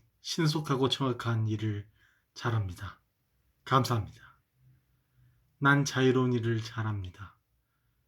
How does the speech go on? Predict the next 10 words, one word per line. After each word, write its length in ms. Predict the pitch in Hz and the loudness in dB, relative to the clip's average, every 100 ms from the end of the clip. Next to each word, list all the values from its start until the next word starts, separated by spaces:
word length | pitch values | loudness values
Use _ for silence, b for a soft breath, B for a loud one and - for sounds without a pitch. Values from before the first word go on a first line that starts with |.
| _ - | _ -6
감사합니다. 720 | 120 107 117 90 - 104 - _ _ _ _ _ _ _ _ _ _ _ _ _ _ _ _ - | -4 -2 -4 -6 -10 -16 -18 _ _ _ _ _ _ _ _ _ _ _ _ _ _ _ _ 2
나는 360 | 143 151 160 | 4 6 4
자유롭습니다. 1000 | 151 - 131 131 117 - 110 92 92 - _ _ _ _ _ _ _ _ _ - | 0 2 2 2 -2 -6 -6 -6 -10 -14 _ _ _ _ _ _ _ _ _ -8
감사합니다. 800 | - 127 110 107 90 78 - - _ _ _ - - - - _ _ _ _ _ _ _ _ - 131 | -2 0 0 -4 -6 -12 -20 -20 _ _ _ -20 -20 -20 -20 _ _ _ _ _ _ _ _ -2 2
나는 320 | 123 117 110 | 2 2 -2
평화롭습니다. 1040 | - 131 123 110 - 104 82 - - - _ _ _ _ _ _ _ _ - - - | -2 0 0 -2 -6 -10 -10 -14 -20 -20 _ _ _ _ _ _ _ _ -20 -20 -6
감사합니다. 800 | - 127 - 131 98 - - _ _ _ _ _ _ _ _ _ _ _ _ _ _ _ | 0 0 2 -2 -2 -10 -20 _ _ _ _ _ _ _ _ _ _ _ _ _ _ _
나에겐 440 | 143 143 147 151 139 | 4 6 6 4 2
좋은 320 | 131 131 131 | 0 0 2
재능들이 640 | 120 120 117 107 98 92 | 0 -2 -4 -4 -8 -10